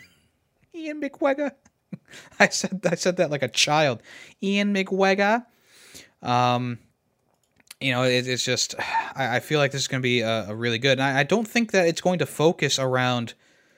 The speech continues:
Luke per se. I think that Luke will be kind of in the background in a lot of episodes, but, you know, obviously,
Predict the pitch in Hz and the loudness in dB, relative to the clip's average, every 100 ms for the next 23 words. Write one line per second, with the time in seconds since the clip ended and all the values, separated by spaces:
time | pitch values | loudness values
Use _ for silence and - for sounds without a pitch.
0 | _ _ _ _ _ - 113 113 156 185 | _ _ _ _ _ -12 -8 0 4 2
1 | - - - - 127 101 - 107 98 113 | 0 -14 -8 0 2 2 2 2 2 2
2 | - 170 143 123 139 131 120 120 135 123 | 2 2 2 2 0 0 -2 -2 -2 -2
3 | 117 101 - 120 175 - 107 101 87 117 | -2 -4 0 2 2 0 -4 -4 -6 -4
4 | 107 107 107 101 117 139 - - 101 98 | -4 0 -2 0 -2 0 0 0 -4 -6
5 | 107 101 113 110 101 107 135 127 - 131 | -6 -6 -6 -6 -4 0 0 2 0 0
6 | 110 | 0